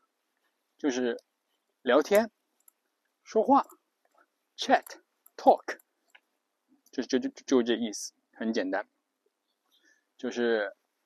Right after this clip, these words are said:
自由奔放聊啊，就聊那些有的没的，大家聊，就是 shoot the shit。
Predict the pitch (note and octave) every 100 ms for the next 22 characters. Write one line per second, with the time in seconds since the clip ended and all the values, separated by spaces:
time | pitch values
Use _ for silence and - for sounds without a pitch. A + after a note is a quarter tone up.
0 | _ - _ _ _ - E4 A#3 G#2 A#2
1 | - D#3 D3 C3+ B2 G2+ G2+ F#2 D#3 -
2 | - C3+ A2 G#2 C3 C#3 C#3+ A#2 G#2 A2
3 | A2 A2+ C3+ A#2+ - _ _ - B2+ A#2+
4 | G2 G2 - _ _ _ _ _ _ _
5 | _ A#2 - F2+ - - C3 - - -
6 | - - A#2+ -